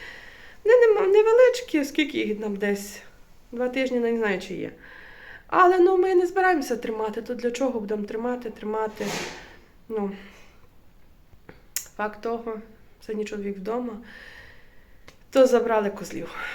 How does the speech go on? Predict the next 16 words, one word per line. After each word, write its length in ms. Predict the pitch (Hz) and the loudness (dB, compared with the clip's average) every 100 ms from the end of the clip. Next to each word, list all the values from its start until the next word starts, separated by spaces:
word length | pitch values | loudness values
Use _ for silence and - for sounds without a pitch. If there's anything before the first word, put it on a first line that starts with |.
| - - - - - - - - - - - - - - - - - - - | -14 -18 -20 -20 -20 -20 -20 -20 -20 -20 -20 -20 -20 -20 -20 -20 -20 -20 -4
І 120 | 285 | -2
що 260 | 262 254 233 | -2 -4 -6
ще? 280 | - 247 254 247 - - - - - - | -8 -8 -8 -8 -18 -20 -20 -20 -20 -10
У 40 | 254 | 0
мене 200 | 254 247 | 0 0
переробка 600 | 247 240 226 240 240 240 | -2 -4 -2 -4 -2 -4
молока, 560 | 233 233 233 214 175 175 - | -2 -2 -2 -2 -2 -4 -12
як 180 | 202 202 | -14 -10
завжди. 640 | 220 214 202 233 247 269 269 - - - - - - - - | -10 -8 -4 -2 -2 -4 -10 -20 -20 -20 -20 -20 -20 -20 -14
Багато 300 | 226 233 220 | -10 -10 -8
молочка 440 | 214 208 202 214 | -6 -6 -6 -8
назбиралося. 1040 | 214 202 190 190 202 247 262 254 240 240 240 233 - - - - - - - - - | -6 -8 -8 -4 -2 -2 -2 -4 -8 -8 -8 -10 -18 -18 -18 -16 -16 -16 -18 -8 6
<clears throat> 1200 | 277 294 262 233 202 - - - - - - - | 6 6 2 0 -2 -8 -16 -20 -20 -20 -20 -12
Я 100 | 220 | -6
її 160 | 214 208 | -6 -6
переробила. 640 | 208 185 180 165 - - | -8 -8 -10 -12 -12 -14